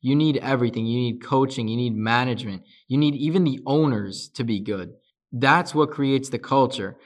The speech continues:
not three star players, as we saw on the Nets and mentioned earlier. You can't win with just star talent. You need players that play for the team. They play for each other, not for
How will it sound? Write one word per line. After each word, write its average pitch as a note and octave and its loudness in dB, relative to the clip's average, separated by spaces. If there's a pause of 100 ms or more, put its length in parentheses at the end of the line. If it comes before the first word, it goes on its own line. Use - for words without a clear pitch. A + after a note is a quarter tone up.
(120)
not E3 0
three C#3+ 0
star C#3 2
players, A#2+ 0
as A2+ -4
we A2+ -6
saw B2 0
on A#2 0
the G#2+ -2
Nets A#2 -4
and A2 -4
mentioned A2+ -4
earlier. G2 0 (220)
You C#3 0
can't D3 -2
win B2+ -2
with A2 -4
just B2+ -2
star C3 2
talent. A#2+ -4 (260)
You C3 -2
need C#3+ 2
players C3+ -2 (300)
that A#2+ -4
play C#3 2
for B2+ -2
the A2 -2
team. A2 -6 (240)
They B2 2
play C3+ 0
for B2+ 0
each A2 -4
other, G#2+ -2 (260)
not C3 0
for B2+ -2